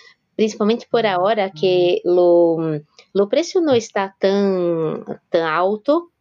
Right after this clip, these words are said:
es posible investir y, mm, s-, eh, a pessoa se puede, eh, comprar un poco de Bitcoin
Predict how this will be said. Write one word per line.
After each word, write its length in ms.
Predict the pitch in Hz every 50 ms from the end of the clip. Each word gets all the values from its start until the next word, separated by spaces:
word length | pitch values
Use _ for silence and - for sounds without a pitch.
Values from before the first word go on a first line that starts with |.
| _ _ _ -
es 220 | - 165 160 -
posible 440 | - 180 165 - - 185 170 170 165
investir 840 | 160 160 160 - - 160 160 156 160 156 - - - 165 202 269 269 _ _ - - - - - - - _
y, 280 | - 226 226 233 233 220
mm, 320 | 240 233 226 220 214 208 - -
s-, 500 | - - - - - - - - - - -
eh, 260 | 175 180 180 175 180 -
a 140 | 175 185 -
pessoa 280 | - 240 - - 339
se 180 | 349 - - 359
puede, 640 | - 339 330 349 320 320 311 294 269 254 240 226 220 - 190 185 185 185
eh, 80 | 185 - _ _ _ _ -
comprar 580 | - 220 208 202 202 208 196 180 208 240 240 226
un 200 | 214 202 202 _ _ -
poco 360 | - 220 240 240 - - 226
de 220 | 190 190 202 196 190
Bitcoin 520 | 175 185 - - - - 190 190 196 180